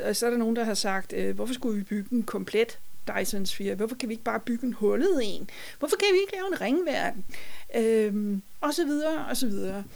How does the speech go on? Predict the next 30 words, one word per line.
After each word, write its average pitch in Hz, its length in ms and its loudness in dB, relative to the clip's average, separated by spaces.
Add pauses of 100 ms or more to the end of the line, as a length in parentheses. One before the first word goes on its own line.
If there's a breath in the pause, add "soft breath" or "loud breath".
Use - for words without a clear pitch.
(840 loud breath)
Øh, 208 760 2
så, 214 480 2
så, 208 300 -2 (220)
og 233 80 0
så 269 100 0
begynder 311 280 2
vi 294 120 4
at 247 180 6
lave, 214 460 4
øh, 196 60 0
big 254 280 -4
dumb 208 360 2
objects. - 840 -2 (560 loud breath)
Altså 202 180 -2
de 214 140 -4
her, 196 480 0
øh, 196 220 -2
kæmpe 196 300 0
rumskibe, 196 500 0
der, 202 80 -6
og 202 400 -6 (100)
hvad 196 140 -4
det 202 100 -2
nu 202 160 0
ellers 196 280 -2
er, 196 140 -2
der 190 180 -2
sejler 190 480 0
gennem 196 280 -8
rummet. 196 300 -4